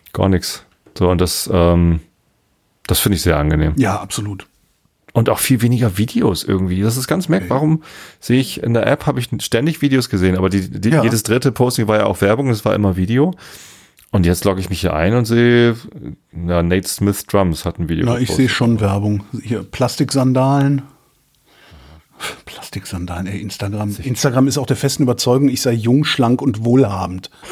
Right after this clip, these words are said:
Speaker 2: Also das ist so, wo ich jedes Mal denke, ja, mach doch mal Werbung für mich, wo, wo ich mir was kaufen kann hinterher. Ich will ja konsumieren, so ist es ja nicht.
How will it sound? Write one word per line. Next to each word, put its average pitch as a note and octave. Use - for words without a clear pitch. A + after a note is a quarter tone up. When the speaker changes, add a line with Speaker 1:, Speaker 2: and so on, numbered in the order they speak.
Speaker 2:
Also C3
das B2
ist -
so, C3
wo B2+
ich A2+
jedes C3+
Mal C#3
denke, C3+
ja, C#3
mach D#3
doch E3
mal D3+
Werbung E3
für D#3+
mich, D#3+
wo, D3
wo D#3+
ich D3
mir D3+
was C3+
kaufen B3
kann G#2+
hinterher. G2+
Ich D3+
will B3
ja F#3
konsumieren, G#2+
so B2+
ist F3
es F#3
ja D#3+
nicht. G#3+